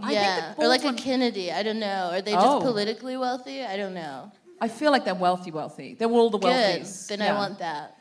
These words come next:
Speaker 1: Okay. I will not rest until Kima Bob is Kima Kennedy.
Speaker 2: Thank you.
Speaker 1: Kima Bob Kennedy.
Speaker 2: Ooh, and I could change my middle name to something else with a K and have fun initials.
Speaker 1: So today we're talking about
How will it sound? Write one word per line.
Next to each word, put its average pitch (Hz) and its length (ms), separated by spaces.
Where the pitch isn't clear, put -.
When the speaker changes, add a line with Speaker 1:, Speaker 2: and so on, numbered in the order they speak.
Speaker 1:
Okay. 185 280
I 262 140
will 320 200
not 277 300
rest 220 320
until 214 340
Kima 220 520
Bob 175 420
is 180 160
Kima 175 380
Kennedy. 175 280
Speaker 2:
Thank 254 220
you. 185 280
Speaker 1:
Kima 220 300
Bob 196 180
Kennedy. 202 300
Speaker 2:
Ooh, 294 340
and 226 160
I 254 80
could 269 140
change 269 180
my 254 120
middle 233 260
name 208 240
to 202 40
something 202 300
else 247 160
with 202 140
a 196 40
K 190 260
and 208 100
have 220 140
fun 240 180
initials. 247 640
Speaker 1:
So 320 80
today 403 360
we're 453 80
talking 240 340
about 214 320